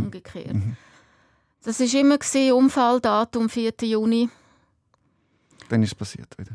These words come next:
Speaker 1: Dann war das Risiko sehr hoch gewesen. Dann bin ich von der Schule heimgekommen und das Erste ist schon mal ins Bad hinein schauen, sind irgendwelche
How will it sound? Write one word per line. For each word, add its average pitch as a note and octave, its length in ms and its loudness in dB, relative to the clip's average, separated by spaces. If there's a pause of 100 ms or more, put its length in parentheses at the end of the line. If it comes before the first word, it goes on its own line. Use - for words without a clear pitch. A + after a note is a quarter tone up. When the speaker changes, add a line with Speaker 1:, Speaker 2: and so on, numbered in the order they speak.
(640)
Speaker 1:
Dann G3+ 200 2
war A#3 60 6
das G#3+ 200 -4
Risiko A3+ 420 -4
sehr A#3 260 -4
hoch A3+ 360 -4
gewesen. B3 320 -2
Dann A3 100 -4
bin A3 140 2
ich G#3+ 120 0
von A3+ 140 -4
der G#3 120 -4
Schule A3 340 0
heimgekommen A#3+ 760 0
und A3 120 2
das - 80 -4
Erste A3+ 400 -2
ist G#3+ 180 0
schon A3 140 -2
mal G#3 200 -2
ins G#3 180 -6
Bad G3 320 -4
hinein A3+ 220 -2
schauen, G#3 560 -4
sind G#3 240 -6
irgendwelche G3+ 800 -8